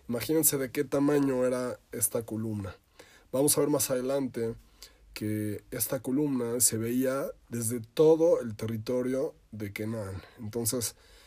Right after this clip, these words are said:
los habitantes, ¿sí? Los habitantes de Eretz Canaán, cuando vieron una columna de agua que, que iba creciendo, se dieron cuenta que estaban completamente perdidos, totalmente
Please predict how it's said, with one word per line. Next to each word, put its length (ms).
los 260
habitantes, 920
¿sí? 380
Los 240
habitantes 480
de 380
Eretz 280
Canaán, 500
cuando 300
vieron 440
una 220
columna 720
de 160
agua 560
que, 320
que 120
iba 300
creciendo, 800
se 180
dieron 280
cuenta 400
que 60
estaban 380
completamente 680
perdidos, 600
totalmente 800